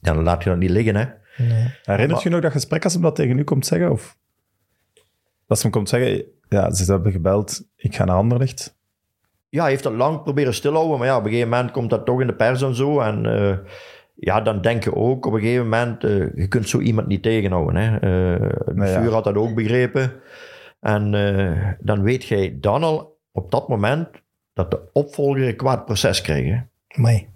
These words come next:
Speaker 3: Ja, dat
Speaker 1: als
Speaker 3: is
Speaker 1: je
Speaker 3: quasi onmogelijk. Hij brengt u van tweede klasse naar beker en
Speaker 1: Ja.
Speaker 3: titel.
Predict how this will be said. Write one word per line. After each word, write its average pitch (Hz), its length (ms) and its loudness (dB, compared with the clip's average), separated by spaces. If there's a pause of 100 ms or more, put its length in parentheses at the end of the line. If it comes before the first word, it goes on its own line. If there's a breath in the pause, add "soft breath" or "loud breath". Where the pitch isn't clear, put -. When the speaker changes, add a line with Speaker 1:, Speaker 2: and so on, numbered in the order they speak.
(280)
Speaker 3:
Ja, 101 180 0
dat - 80 0
Speaker 1:
als - 220 -4
Speaker 3:
is 101 80 0
Speaker 1:
je 98 80 -2
Speaker 3:
quasi 98 280 2
onmogelijk. 104 400 0
Hij 104 140 2
brengt 107 320 0
u 110 40 0
van 101 160 2
tweede 117 260 0
klasse 120 340 -2
naar 104 360 0
beker 107 440 0
en 110 120 0
Speaker 1:
Ja. 117 100 2
Speaker 3:
titel. 127 400 -2